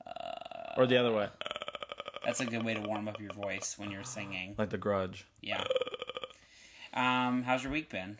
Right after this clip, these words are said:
Speaker 2: Fine.
Speaker 1: Yeah.
Speaker 2: It's just, like, it bleeds all together.
Speaker 1: It really, oh, definitely.
Speaker 2: I'm over it.
Speaker 1: Oh, yeah.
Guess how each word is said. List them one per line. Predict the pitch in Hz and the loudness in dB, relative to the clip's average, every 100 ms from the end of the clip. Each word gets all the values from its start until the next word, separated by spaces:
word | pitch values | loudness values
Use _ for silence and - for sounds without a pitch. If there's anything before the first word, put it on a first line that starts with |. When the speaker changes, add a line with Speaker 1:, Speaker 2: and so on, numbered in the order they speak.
| - - - - - - - - - - - - - - - - - - - - - - - | -16 -20 -20 -20 -20 -20 -20 -20 -20 -20 -20 -20 -20 -20 -20 -20 -20 -16 -12 -12 -12 -16 -18
Speaker 2:
Fine. | - 107 101 98 101 95 - - - - - - - - - - | -4 0 0 0 -4 -10 -18 -20 -14 -12 -12 -12 -14 -16 -20 -12
Speaker 1:
Yeah. | 113 107 90 92 - - - | -2 -2 -2 -6 -16 -20 -6
Speaker 2:
It's | 127 117 - | -2 0 0
just, | 127 127 | 0 2
like, | 120 104 - | 2 0 -6
it | 117 113 | -2 -2
bleeds | 107 113 113 104 | 0 2 2 2
all | 107 | 2
together. | 98 95 92 85 80 101 107 - | 2 -4 -6 -6 -6 -6 -8 -4
Speaker 1:
It | 120 131 | 2 4
really, | 120 120 113 - | 4 2 2 4
oh, | 113 104 101 117 | 4 2 -4 -6
definitely. | 104 101 - 95 87 55 71 85 113 _ _ _ _ _ _ - | 0 0 0 -6 -8 -8 -6 -8 -10 _ _ _ _ _ _ -10
Speaker 2:
I'm | 110 104 | -4 -2
over | 98 92 92 | -2 -2 -4
it. | 87 - - | -6 -12 -4
Speaker 1:
Oh, | - 120 | 4 4
yeah. | 107 98 78 | 4 2 0